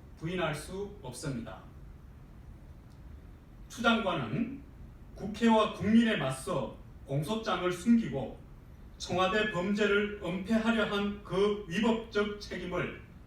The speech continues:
역시 져야 할 것입니다. 올 초부터 이어진 검찰 학살과 공소장 은폐 등 문재인 대통령과 청와대,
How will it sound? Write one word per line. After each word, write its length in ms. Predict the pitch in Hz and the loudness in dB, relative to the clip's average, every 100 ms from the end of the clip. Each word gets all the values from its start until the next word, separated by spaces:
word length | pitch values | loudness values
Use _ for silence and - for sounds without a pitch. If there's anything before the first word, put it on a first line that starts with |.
| - | -8
역시 580 | 135 - 160 127 110 - - - - | -6 -6 -4 -4 -6 -12 -16 -18 -12
져야 360 | - 147 175 135 | -4 2 2 0
할 100 | - | -4
것입니다. 460 | 135 120 110 - - - - - - - - - - - - - - - - - - - - - - - - - - | -8 -8 -10 -12 -16 -18 -18 -18 -18 -18 -18 -16 -16 -16 -18 -18 -18 -18 -18 -18 -16 -16 -16 -16 -16 -16 -16 -14 -4
올 180 | 156 | -4
초부터 420 | - 226 240 226 196 | 0 2 2 2 2
이어진 600 | 196 165 165 151 113 - - - - - - | 2 0 0 0 -2 -4 -14 -16 -16 -16 -8
검찰 520 | - 190 202 - 208 | -2 0 0 4 4
학살과 760 | 202 - - - 147 143 - - - - - - - - | 4 -6 -2 -2 0 0 0 -4 -14 -18 -18 -18 -16 -6
공소장 600 | 135 160 226 220 214 180 | -2 0 0 2 2 2
은폐 380 | 151 - 185 - | -2 0 -2 -2
등 500 | 165 120 233 - - - - - - - | -2 -2 -2 -4 -10 -16 -18 -16 -16 -12
문재인 380 | - 185 226 240 | -2 2 4 4
대통령과 920 | 190 160 202 190 160 139 156 - - - - | 4 2 -2 0 0 0 -2 -2 -6 -16 -12
청와대, 600 | 156 156 143 - - | -4 -2 0 -2 -2